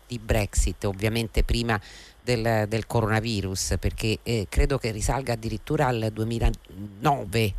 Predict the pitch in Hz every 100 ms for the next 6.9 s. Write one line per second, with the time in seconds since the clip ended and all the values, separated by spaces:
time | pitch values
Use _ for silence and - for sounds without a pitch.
0 | - - 131 - 120 - 131 110 123 113
1 | 110 101 - 110 107 101 - - - -
2 | 127 139 131 123 117 156 151 117 113 127
3 | 113 110 107 107 101 - 120 - 92 -
4 | - - - 139 - 131 90 - 113 131
5 | - 240 269 - - 175 226 277 202 160
6 | 185 202 165 - - 185 185 185